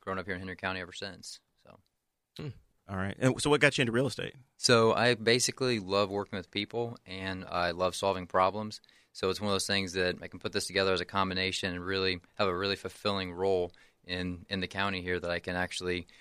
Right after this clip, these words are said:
Speaker 1: help people m-, take the next step where they wanna go and kinda work through the problems along the way.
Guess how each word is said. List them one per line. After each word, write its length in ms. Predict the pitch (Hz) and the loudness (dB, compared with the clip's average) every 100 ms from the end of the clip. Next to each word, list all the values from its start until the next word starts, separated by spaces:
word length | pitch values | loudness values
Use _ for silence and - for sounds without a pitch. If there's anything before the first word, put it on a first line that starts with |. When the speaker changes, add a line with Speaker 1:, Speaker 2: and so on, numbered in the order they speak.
| _ - | _ -2
Speaker 1:
help 200 | 101 - | 0 0
people 500 | 101 92 95 95 90 _ | -4 -2 -2 -2 -4 _
m-, 100 | 95 92 | -16 -6
take 180 | 104 98 | -4 -2
the 60 | 95 | -4
next 240 | 90 - | -8 -8
step 280 | - 95 90 | -4 -4 -4
where 80 | 87 | -4
they 80 | 90 | -6
wanna 220 | 90 87 | -6 -6
go 380 | 87 92 90 87 _ _ _ | -2 0 0 -6 _ _ _
and 360 | 90 87 87 87 | -10 -6 -6 -4
kinda 180 | 101 92 | -2 0
work 180 | 92 87 | -2 -4
through 140 | 95 | -6
the 80 | 85 | -4
problems 340 | - 92 90 90 | 2 2 2 -4
along 200 | 87 85 | -8 -8
the 80 | |
way. 280 | 85 87 85 | -4 -4 -4